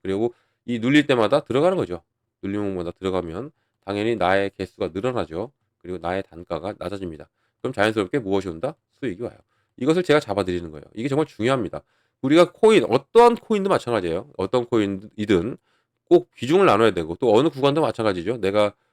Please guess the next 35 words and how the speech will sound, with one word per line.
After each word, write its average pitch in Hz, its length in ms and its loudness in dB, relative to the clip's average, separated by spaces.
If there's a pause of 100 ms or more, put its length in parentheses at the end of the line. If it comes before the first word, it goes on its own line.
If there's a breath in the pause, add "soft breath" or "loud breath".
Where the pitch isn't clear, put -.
(120)
어, 87 240 -4
이때 127 240 -2
팔고 143 320 -6 (100)
저점에 107 460 -4 (320)
매수하고 95 600 0 (180)
고점에 101 320 -6
팔고. 104 360 -8 (760)
그러니까 139 160 -2
항상 185 180 -2
또 170 100 2
이런, 147 180 0
그런 156 160 2
것이잖아요, 101 600 0
여러분들. 90 400 -4 (720)
내가 156 180 6
팔려고 202 600 4
해요. 165 220 4 (260)
딱 143 140 -6
팔려고 170 240 0
하는데 127 240 0
"어, 165 120 4
이 110 120 0
지금 143 240 -8
팔자니 139 460 -2
또 143 80 -12
올라갈 117 320 0
것 95 160 -6
같은데?" 92 300 -10 (300)
아니면 90 360 -10 (500)
어, 87 140 -8 (320)
"아, 117 260 -4
안 104 120 -8
팔자니, 107 600 -2
갖고 104 220 -6
있자니 92 380 -4